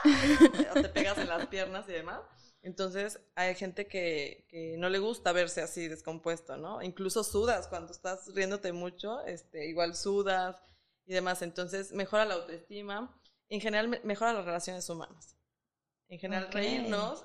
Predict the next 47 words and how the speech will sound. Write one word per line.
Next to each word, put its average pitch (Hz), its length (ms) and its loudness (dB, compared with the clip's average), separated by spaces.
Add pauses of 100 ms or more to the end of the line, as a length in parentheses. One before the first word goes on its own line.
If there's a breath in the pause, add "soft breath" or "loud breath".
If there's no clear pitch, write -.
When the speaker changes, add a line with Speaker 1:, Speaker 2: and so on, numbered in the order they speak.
(140)
Speaker 2:
este, 175 380 -6
genera 190 320 0
como 190 280 -2
un 190 140 -2
ambiente 190 520 -2
donde 170 360 -2
las 175 140 -6
relaciones 185 340 -4
humanas 175 320 -8
se 175 60 -8
dan 170 160 -6
de, 170 320 -2
de 175 100 -8
mejor 170 300 -8
manera. 160 340 -10
Speaker 1:
Sí, - 140 -12
porque 247 340 2
no 262 220 2
sé 269 100 -4
si 277 160 -2
te 247 80 2
ha 226 80 0
pasado 220 420 2
que 202 100 -2
luego, 202 260 0
por 190 100 -6
ejemplo, 196 380 -4
cuando 190 220 -6
estabas 196 340 -2
en 196 100 -6
la 190 80 -8
escuela, 208 600 2 (460)
que 202 260 8
la 208 240 8
persona 240 320 0
que 262 100 2
te 196 140 -4
caía 202 340 6
mal 208 240 4
hacía 208 240 2
un 202 100 2
buen 202 220 -2
chiste 214 380 2
y 214 80 4
tú - 160 -6
así 208 140 -6
de 220 200 -4